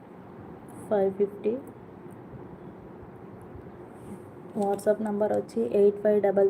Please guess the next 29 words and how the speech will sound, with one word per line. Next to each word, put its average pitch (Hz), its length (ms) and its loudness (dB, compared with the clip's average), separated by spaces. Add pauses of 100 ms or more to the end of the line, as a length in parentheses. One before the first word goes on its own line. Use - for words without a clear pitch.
జీరో 208 200 8 (120)
డబల్ 190 300 6
ఫోర్ 196 180 2 (100)
జీరో 202 200 6 (200)
ఎయిట్ 196 220 6
సిక్స్ 202 240 0
ఫైవ్. 202 200 4 (2250)
ఇదే 208 160 8 (120)
నెంబర్కి 202 420 0
మీరు 196 200 6 (100)
స్క్రీన్ 202 380 4
షాట్ 202 280 4
తీసుకొని 202 340 2 (100)
WhatsApp 190 440 0
చేయండి. 190 400 2 (100)
మీకు 220 160 6 (120)
పిక్స్ - 200 -4 (100)
క్లియర్గా 208 360 8 (120)
కావాలి 196 300 6 (100)
అన్నా 196 220 -2
కూడా 214 220 4
నేను 208 160 4 (160)
పిక్స్ 202 320 2
క్లియర్గా 196 400 8
మీకు 196 220 -2
పంపిస్తాను. 190 600 2 (720)
So, 220 80 6 (180)
కాల్స్ 214 360 8
వల్ల 226 120 10